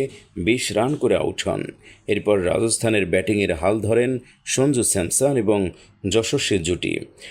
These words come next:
একাশি রানের মাথায় দ্বিতীয় উইকেটের পতন হয় রাজস্থানের। তিরিশ বলে পঁয়তাল্লিশ রান করে গ্রিনের বলে আউট হলেন যশস্বী। এরপর করণ শর্মার বলে তেরো বলে সতেরো রান করে আউট হলেন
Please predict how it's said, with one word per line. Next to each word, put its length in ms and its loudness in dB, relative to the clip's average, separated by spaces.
একাশি 380 4
রানের 280 4
মাথায় 460 0
দ্বিতীয় 340 2
উইকেটের 540 2
পতন 280 4
হয় 300 0
রাজস্থানের। 720 -2
তিরিশ 280 0
বলে 280 4
পঁয়তাল্লিশ 500 2
রান 240 0
করে 260 2
গ্রিনের 420 0
বলে 280 2
আউট 300 0
হলেন 280 -2
যশস্বী। 560 0
এরপর 400 6
করণ 320 6
শর্মার 460 2
বলে 340 4
তেরো 260 6
বলে 220 4
সতেরো 420 2
রান 220 2
করে 220 2
আউট 280 2
হলেন 280 0